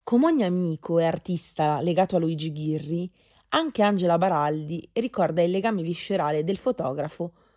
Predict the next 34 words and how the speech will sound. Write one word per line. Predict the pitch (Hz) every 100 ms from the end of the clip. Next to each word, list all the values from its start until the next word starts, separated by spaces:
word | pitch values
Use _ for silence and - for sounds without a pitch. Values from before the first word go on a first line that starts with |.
| _
con | - 269
l'opera | 185 156 165
di | 156
Bob | 156 151
Dylan, | 143 143 151 151 147 - _ -
l'ascolto | 190 - 220 196 190
del | 175
disco | 170 208 -
del | 170
millenovecentottantanove | 175 202 185 160 160 185 160 170 170 185 220 208 -
Oh | 226
Mercy | 208 180 170 175 - 220 - _ _ _ _
e | 247
la | 269
vivace | 302 196 -
diatriba | 180 226 220 196 170 160 160 185 -
con | 196 185
Dalla | 170 147 156 160 190 - _ -
a | 269
proposito | 285 277 196 175 196
di | 175
Prince, | 170 180 151 147 147 - 165 165 _ _ _ -
su | -
cui | 220 208
Luigi | 190 226 175
Ghirri | 160 190 220
scrisse | 226 - 202 -
un | 214 208 196
testo, | 147 139 156 - - 156 156 _ - -
una | - 208
stroncatura | 202 - 262 240 202 247 202 156 156 165 165 -
passata | 233 - 165 160
alla | 156 156
storia. | - - 131 120 135 151